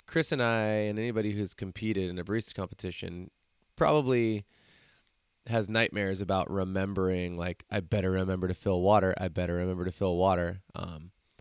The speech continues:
for those who don't know about barista competitions, if you don't fill water, you'll get kind of some points marked off for professionalism. So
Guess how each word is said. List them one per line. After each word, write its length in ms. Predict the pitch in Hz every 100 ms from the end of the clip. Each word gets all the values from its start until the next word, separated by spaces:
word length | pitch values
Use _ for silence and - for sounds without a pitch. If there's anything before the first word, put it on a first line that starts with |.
| _ _
for 120 | - 123
those 180 | 110
who 80 | 101
don't 260 | 87 120 131
know 80 | 113
about 240 | 92 76
barista 300 | 87 92 -
competitions, 720 | 95 82 98 87 92 87 - - - - - - _ _ _ _ _ _
if 340 | - 117 110 -
you 160 | 104
don't 300 | 95 107 127 -
fill 220 | 110 98
water, 300 | 87 90 90
you'll 160 | 92 87
get 200 | 80 -
kind 200 | 95 87
of 80 |
some 180 | - 92 - _
points 300 | 104 90 -
marked 240 | 92 -
off 160 | 87 87
for 100 | -
professionalism. 760 | - - 92 - 65 62 -
So 280 | - 104 -